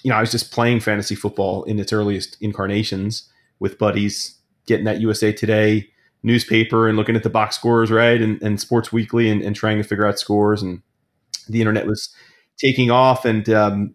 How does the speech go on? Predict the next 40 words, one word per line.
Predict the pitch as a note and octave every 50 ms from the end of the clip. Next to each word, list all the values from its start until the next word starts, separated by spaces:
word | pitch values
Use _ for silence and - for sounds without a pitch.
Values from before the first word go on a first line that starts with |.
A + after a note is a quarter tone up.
| _ -
I, | A2 A2+ A2+ A#2 A2 G#2+ G#2 - _ _ -
I, | D#2+ G2+ A2 G#2+ - _ _ _ _ _ _ _ _ _ _ _ _
a-, | G#2 - -
after | A#2 A2 - A2
college, | - - G3 G3+ F3 C#3+ C3 A2+
I, | A#2 A2 G#2+
I | - G#2 G2+ G2+
was, | G2 G2 F#2+ F#2+ -
well, | G2 A2+
I | G#2
still | - - C#3+ B2+
make | A2 G2+ -
my | G2 G2+
living | G#2+ A2+ A2 G#2
this | G2 F#2 -
way, | G2+ F#2+
but, | F#2 F#2+ F2+ - _
but, | - - - - -
but | - G3 -
as | - G#3 F3+ -
a | F#2 -
more | - G#2 G2
of | F#2 G2
a |
grunt | E2 - G#2+ A#2 B2 B2 A#2
back | - F#2 - -
then, | - F#2+ F#2
I | F2+ F2+
was | F#2 F2 - - _ _ _ _ _ _ _
just | - B2+ B2+ - _
doing | - C3 A#2+ A2+ G#2+ F#2+ - _ _
tons, | - - - A#2 C3+ B2+ A#2+ G#2
you | F#2
know, | F2+ E2+ - E2+
ninety, | E2 G2 G2 G#2 G#2 G2 G2 - - -
hundred | - - A#2 G#2 G2+ G2
hour | F#2+ F#2+ F#2
weeks | F#2 G2+ G2 G2 - - -
working | G2 G2+ F2+ - - G2 F#2+
on, | F2+ F2+ F2 F2+ F2 -